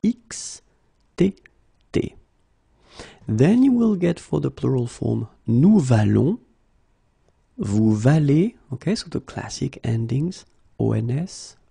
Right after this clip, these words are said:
E Z, and then ils valent, same thing here, E N T,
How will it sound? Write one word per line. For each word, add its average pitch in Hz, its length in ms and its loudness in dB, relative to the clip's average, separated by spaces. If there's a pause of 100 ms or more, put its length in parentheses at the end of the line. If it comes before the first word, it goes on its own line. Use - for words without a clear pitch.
E 139 100 2
Z, 165 380 -4 (500)
and 190 140 -2
then 113 300 -4
ils 107 260 0
valent, 110 500 -2 (280)
same 143 340 -6
thing 123 220 -6
here, 120 260 -4 (320)
E 123 40 0
N 113 380 -2
T, 135 240 -6